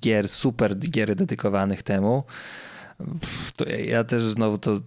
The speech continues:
traktowałbym jako super ciekawostkę, jak, jakieś Kinecty czy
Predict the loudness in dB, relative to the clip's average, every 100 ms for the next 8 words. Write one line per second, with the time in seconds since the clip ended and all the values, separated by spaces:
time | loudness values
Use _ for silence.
0 | -10 -10 -2 0 2 2 4 4 2 0
1 | -2 -2 -2 -2 -2 0 2 2 2 -2
2 | -2 0 2 2 0 -2 -4 -4 -4 -4
3 | 0 2 2 -2 -4 -2 0 2 2